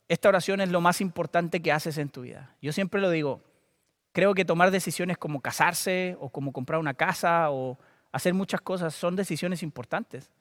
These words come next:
Pero creo que de todas las decisiones importantes que puedes hacer en tu vida, esta es la más importante, porque aquí tu vida empieza a cambiar.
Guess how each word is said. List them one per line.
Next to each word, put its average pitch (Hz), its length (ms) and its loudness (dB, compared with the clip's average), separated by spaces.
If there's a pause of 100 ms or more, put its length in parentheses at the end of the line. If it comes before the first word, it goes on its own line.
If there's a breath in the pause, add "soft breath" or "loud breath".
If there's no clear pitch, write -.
(520)
Pero 151 180 0
creo 180 200 0
que 190 100 4
de 160 100 8
todas 202 220 6
las 214 160 6
decisiones 185 520 0
importantes 175 580 -2
que 165 120 -2
puedes 170 220 0
hacer 165 240 0
en 160 80 -6
tu 139 140 -8
vida, 165 320 2
esta 170 420 2
es 160 220 -2
la 151 100 4
más 151 260 0
importante, 147 600 -8
porque 131 300 -8
aquí 151 200 -6 (720 soft breath)
tu 160 140 0
vida 202 180 6
empieza 180 300 2
a 180 60 2
cambiar. 135 520 0